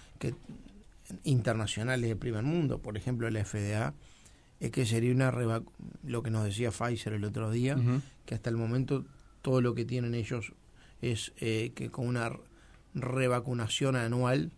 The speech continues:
Speaker 1: después del booster de tercera dosis, tipo lo que es la, la vacuna de la gripe, una revacunación a-, anual,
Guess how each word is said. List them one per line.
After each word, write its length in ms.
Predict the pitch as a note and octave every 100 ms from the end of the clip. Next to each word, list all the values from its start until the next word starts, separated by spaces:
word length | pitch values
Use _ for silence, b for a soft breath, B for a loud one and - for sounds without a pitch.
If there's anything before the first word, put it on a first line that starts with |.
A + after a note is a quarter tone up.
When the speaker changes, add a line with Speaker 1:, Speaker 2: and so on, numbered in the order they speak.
| -
Speaker 1:
después 420 | - - - A#2+
del 160 | A2+ G#2+
booster 380 | B2+ A#2 - C3
de 140 | A#2
tercera 400 | G#2+ - - A2+
dosis, 480 | A2 A2 - C3 - B B B B B
tipo 280 | - A#2+ A2+
lo 120 | G#2
que 140 | G#2+ G#2+
es 60 |
la, 340 | G2 G2+ G2 -
la 840 | - - - - G#2 G#2+ G#2 G#2+ F#2+
vacuna 320 | G#2+ A2+ A#2+
de 60 | A2
la 60 |
gripe, 280 | G#2+ A#2+ A#2+
una 160 | A#2 A2
revacunación 580 | A2 G2+ G#2+ G#2 A#2+ A#2
a-, 200 | A#2 B2 - -
anual, 380 | A#2+ B2 B2+